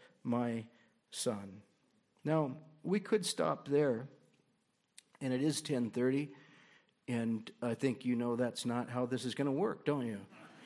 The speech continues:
You, you, there was, there was hope in your eyes for just a second there.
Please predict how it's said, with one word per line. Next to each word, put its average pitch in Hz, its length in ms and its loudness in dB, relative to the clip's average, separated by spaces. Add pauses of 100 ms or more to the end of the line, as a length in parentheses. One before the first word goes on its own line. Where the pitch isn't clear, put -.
(280)
You, 147 240 6
you, 151 80 6
there 175 180 10
was, 165 200 8
there 165 160 10
was 147 100 10
hope 302 340 8
in 233 140 6
your 220 220 10
eyes 226 320 6
for 202 160 4
just 226 260 2
a 214 80 10
second 196 480 4
there. 165 380 8